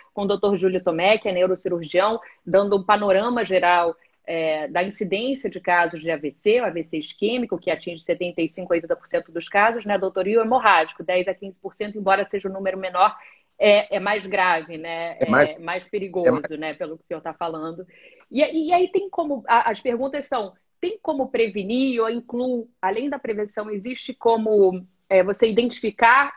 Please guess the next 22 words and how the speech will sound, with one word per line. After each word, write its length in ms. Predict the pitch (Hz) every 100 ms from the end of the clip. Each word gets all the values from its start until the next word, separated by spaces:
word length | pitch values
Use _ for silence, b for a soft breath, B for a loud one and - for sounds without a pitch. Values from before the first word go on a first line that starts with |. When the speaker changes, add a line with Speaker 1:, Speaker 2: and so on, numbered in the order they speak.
| -
Speaker 1:
antes, 680 | 208 262 247 220 - - b b _ _
é, 520 | 180 170 165 160 156 - _
o, 300 | 180 170 -
os 260 | 175 175 170
sintomas, 760 | 175 160 180 208 262 226 180
enfim, 280 | 185 185 180
antes 260 | 175 175 170
de 120 | 175
chegar, 520 | - 175 170 170 165 - 165 - _ -
é, 240 | 156 151 165
no, 100 | 160
no, 380 | 156 156 151 -
numa 360 | 165 156 151
fase 280 | 156 175 156
aguda 440 | 156 147 202 247 175
ali 160 | 165
do 160 | 170 160
A 40 |
V 140 | 151 156
C 160 | -
em 100 | 170
si? 240 | - 214